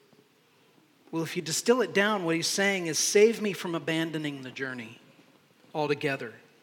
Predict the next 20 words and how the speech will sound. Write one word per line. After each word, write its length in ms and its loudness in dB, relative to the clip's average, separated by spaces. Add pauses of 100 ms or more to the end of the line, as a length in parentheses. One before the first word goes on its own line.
(580)
from 240 -2
losing 480 4
my 100 -2
sense 400 -4
of 200 -14
purpose, 760 -8 (800)
from 240 -4
falling 600 0
to 100 -6
corruption 880 -4
and 160 -8
evil." 440 -10 (1120)
As 220 -2
we 80 0
see 380 2
today, 260 4
for 180 -2
many, 600 0
many 640 -6 (380)
in 260 -2